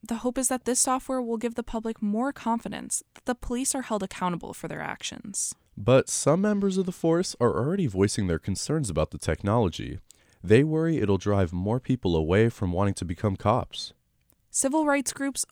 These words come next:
Speaker 1: also have privacy concerns. They've questioned Trulio about how private information is recorded during police interactions, like names and addresses.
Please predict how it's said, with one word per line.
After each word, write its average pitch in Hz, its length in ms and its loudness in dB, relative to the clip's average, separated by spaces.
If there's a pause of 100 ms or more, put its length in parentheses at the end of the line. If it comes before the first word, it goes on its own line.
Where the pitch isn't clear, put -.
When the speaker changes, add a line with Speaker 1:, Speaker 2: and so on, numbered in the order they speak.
(120)
Speaker 1:
also 254 320 0
have 190 240 -8
privacy 226 480 -2
concerns. - 680 -8 (480)
They've 247 180 2
questioned 294 420 0
Trulio 226 520 -2
about 214 260 -4 (140)
how 262 140 0
private 233 400 -4
information 190 580 -4
is 165 140 -6
recorded - 560 -6
during 170 200 -4
police 165 360 -6
interactions, 165 720 -6 (420)
like 208 180 -2
names 214 420 0
and 185 120 -6
addresses. - 800 -6